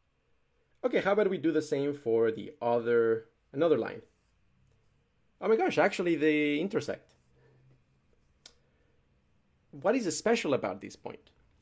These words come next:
Well, we know that this point is equidistant to these two lines, to these two corners, because it's part of this line. But also because it's part of this other line, we know it has to be equidistant. You know, and the moment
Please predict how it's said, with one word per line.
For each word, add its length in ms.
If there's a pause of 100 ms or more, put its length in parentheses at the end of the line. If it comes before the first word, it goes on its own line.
(500)
Well, 320
we 120
know 320
that 160
this 160
point 280
is 160
equidistant 760 (1400)
to 220 (800)
these 320
two 280
lines, 680
to 80
these 180
two 200
corners, 380
because 500
it's 160
part 220
of 80
this 140
line. 340 (1500)
But 120
also 200
because 200
it's 80
part 180
of 60
this 160
other 240
line, 360 (100)
we 100
know 180
it 120
has 140
to 80
be 180
equidistant. 600 (840)
You 80
know, 100
and 160
the 80
moment 760